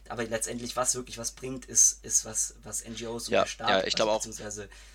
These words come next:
Speaker 2: dass
Speaker 1: ja, äh,
Speaker 2: man nicht viel machen kann,
Speaker 1: zur
Speaker 2: aber
Speaker 1: Verfügung stellen.
Speaker 2: das Letzte, genau, mit dem Spenden vielleicht noch, dass es eben auch eine Riesenwelle gibt an, äh, Hi-, Hilfe, die ja geleistet wird, sag ich mal,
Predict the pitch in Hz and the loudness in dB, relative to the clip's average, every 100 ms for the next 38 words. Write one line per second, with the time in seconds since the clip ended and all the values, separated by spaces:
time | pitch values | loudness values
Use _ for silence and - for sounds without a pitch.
0 | - 110 107 - - 107 107 - 160 156 | -2 0 0 -4 -6 -4 -2 -4 -2 -4
1 | 151 120 127 147 139 104 - 107 104 - | -2 -2 0 2 0 -2 -4 -4 -4 0
2 | 123 - 127 113 120 113 101 - 151 156 | 0 0 -2 2 2 2 -2 4 4 4
3 | - - 131 - 120 - - - - 110 | -4 0 0 0 -6 -8 -12 -14 2 4
4 | - 101 110 98 123 131 - 113 107 139 | 4 0 -4 0 0 0 -8 -10 -8 -6
5 | 170 131 127 123 117 - 110 104 - 101 | -8 -2 -2 -2 -8 -6 -6 -4 0 0
6 | 98 101 - - - 113 139 - 135 113 | 0 -4 -14 -18 -14 -6 -4 -4 0 0
7 | 90 101 120 120 120 110 101 101 | 2 0 0 -4 -4 -6 -6 -8